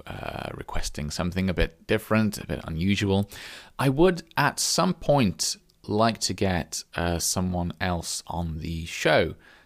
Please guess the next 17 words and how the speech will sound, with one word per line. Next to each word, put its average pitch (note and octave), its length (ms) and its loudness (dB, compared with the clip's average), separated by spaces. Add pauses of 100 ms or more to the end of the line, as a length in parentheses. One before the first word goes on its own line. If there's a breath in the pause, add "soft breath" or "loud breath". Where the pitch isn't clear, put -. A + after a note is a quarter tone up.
(180 loud breath)
and E2 560 -2
do E2+ 460 0
an E2 120 -2
episode E2 580 0
where E2 260 -2
we D#2+ 120 -4
have E2+ 260 -8
two D3+ 220 0
people E2 420 0
talking D#2+ 720 -4 (220)
instead - 440 -6
of - 140 -10 (140)
just - 240 -6
me. G2+ 300 2 (460 loud breath)
Um, G2+ 400 0
not D3 340 0
sure G#2 520 2